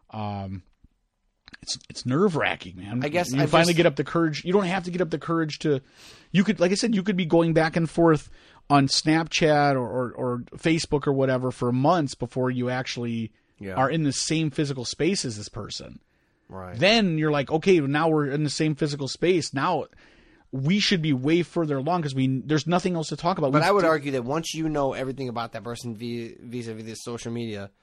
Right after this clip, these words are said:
Speaker 2: you got so many angles to go.
Speaker 1: Yeah, but now
Speaker 2: You got
Speaker 1: you ha-,
Speaker 2: so
Speaker 1: but
Speaker 2: many, you got so many places you could take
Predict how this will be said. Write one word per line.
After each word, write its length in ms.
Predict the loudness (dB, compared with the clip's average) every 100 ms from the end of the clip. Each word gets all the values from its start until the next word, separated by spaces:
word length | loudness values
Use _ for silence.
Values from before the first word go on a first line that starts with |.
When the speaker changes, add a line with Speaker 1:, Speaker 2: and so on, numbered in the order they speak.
| _ _ _ _
Speaker 2:
you 220 | -4 0 2
got 240 | 2 -4
so 220 | -6 -2 -2
many 240 | -2 -4
angles 260 | -4 -8 -10
to 100 | -4
go. 140 | 2
Speaker 1:
Yeah, 140 | 4 4
but 160 | 4
now 140 | 4 4
Speaker 2:
You 60 |
got 80 | 4
Speaker 1:
you 40 | 4
ha-, 100 | 4
Speaker 2:
so 160 | 4
Speaker 1:
but 80 | 4 2 0
Speaker 2:
many, 60 | -4
you 100 | -4
got 120 | -4
so 100 | -4
many 140 | -4
places 420 | -4 -4 -4 -4 -8
you 60 |
could 100 | -10
take 160 | -12